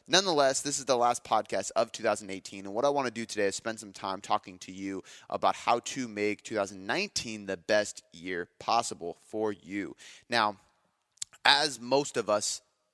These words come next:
will probably be doing, we're gonna be setting some New Year's resolutions. And as much as I have this, like, love-hate relationship with New Year's resolutions, like, I love it because what I do is, I do everything to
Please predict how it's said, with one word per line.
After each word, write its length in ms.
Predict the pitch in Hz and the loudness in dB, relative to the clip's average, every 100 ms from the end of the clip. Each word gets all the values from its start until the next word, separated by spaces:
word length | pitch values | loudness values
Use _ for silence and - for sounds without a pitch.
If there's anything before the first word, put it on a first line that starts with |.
| _ _ _ _ | _ _ _ _
will 140 | 110 117 | -8 -8
probably 500 | - - 113 120 110 | -4 2 2 2 -6
be 180 | 107 | -12
doing, 360 | 104 101 110 120 | -8 -6 -6 -6
we're 100 | 110 | -8
gonna 100 | 139 | -8
be 100 | 135 | -8
setting 360 | - 123 113 110 | -4 -2 -4 -6
some 400 | - 104 98 95 | -8 -8 -8 -10
New 80 | 110 | -6
Year's 240 | 110 101 | -4 -6
resolutions. 580 | 95 90 90 - 85 - | -8 -10 -12 -14 -14 -12
And 80 | 101 | -12
as 140 | 127 | -6
much 180 | 151 - | -4 -4
as 160 | 131 | 2
I 220 | 120 110 - - - | 4 4 2 -10 -2
have 180 | 113 110 | 0 0
this, 180 | 107 | 0
like, 120 | 104 87 | -2 -2
love-hate 480 | 98 104 110 117 95 | 2 2 2 -4 -8
relationship 640 | 85 90 101 110 - 104 | -6 -6 -6 -8 -6 -6
with 160 | 98 95 | -8 -10
New 60 | |
Year's 200 | 104 101 | -8 -6
resolutions, 600 | 98 85 87 92 110 101 90 | -6 -8 -10 -10 -12 -10 -8
like, 160 | 87 - - - | -8 -10 -20 -8
I 100 | 110 | -4
love 380 | 113 113 123 120 | 2 4 4 2
it 120 | 107 | -4
because 440 | 107 110 101 98 - _ _ _ _ | -4 0 0 -2 -8 _ _ _ _
what 360 | - 107 165 - | -14 2 2 4
I 160 | 143 120 | 4 2
do 380 | 95 104 110 | -2 -4 -2
is, 240 | 101 87 - 95 - - | -4 -6 -10 -12 -10 -2
I 80 | 135 | 0
do 160 | 156 151 | 2 0
everything 480 | 127 120 110 101 _ | 0 -6 -10 -12 _
to 560 | - 113 107 104 98 | -12 -10 -10 -10 -12